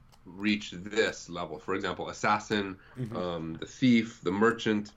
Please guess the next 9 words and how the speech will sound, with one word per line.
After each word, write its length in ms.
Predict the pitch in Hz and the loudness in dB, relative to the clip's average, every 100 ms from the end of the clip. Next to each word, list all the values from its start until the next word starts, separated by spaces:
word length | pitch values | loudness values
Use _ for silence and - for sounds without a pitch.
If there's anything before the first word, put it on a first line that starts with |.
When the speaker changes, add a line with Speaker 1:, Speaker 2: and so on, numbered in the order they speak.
| - - - - | -20 -20 -20 -6
Speaker 1:
um, 560 | 90 92 90 87 82 - | -2 0 -2 -4 -6 0
even 280 | 107 107 101 | 4 4 4
entertainers, 680 | 95 95 - 110 107 101 | 0 -4 0 4 6 4
all 240 | 107 110 120 | 2 2 2
kind 200 | 135 113 | 2 0
of 100 | 90 - - - - - | -2 -8 -20 -20 -10 0
operate 360 | 110 110 110 | 2 4 2
on 160 | 101 98 | 2 0
the 200 | 92 | -4